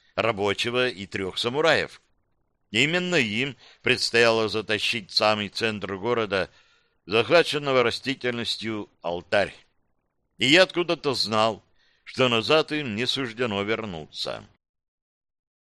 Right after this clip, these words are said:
Вроде бы, что такое големы? Болванчики и болванчики. Лучше они,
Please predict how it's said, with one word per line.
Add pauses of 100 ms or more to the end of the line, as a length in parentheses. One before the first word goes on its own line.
Вроде
бы, (220)
что
такое
големы? (340)
Болванчики
и
болванчики. (540)
Лучше
они,